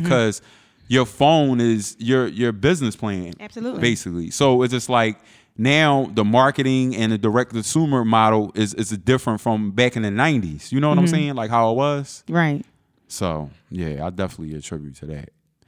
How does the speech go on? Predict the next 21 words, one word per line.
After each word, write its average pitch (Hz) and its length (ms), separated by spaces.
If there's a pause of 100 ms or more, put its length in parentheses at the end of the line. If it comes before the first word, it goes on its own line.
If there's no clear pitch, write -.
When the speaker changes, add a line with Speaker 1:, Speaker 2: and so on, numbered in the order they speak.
(220)
Speaker 1:
Now 156 100
let's, 240 260
let's 233 240
get 220 200
a 190 60
little 170 240
bit 135 160
into 120 280
relationships 98 680
because 107 500
Speaker 2:
Ooh. 175 540 (340)
Speaker 1:
yeah, 95 420
like, 117 220
like 143 240
now 151 360
my, 160 360
this 185 240
is, 170 300 (220)
I 160 120
had, 202 280 (240)
now 135 420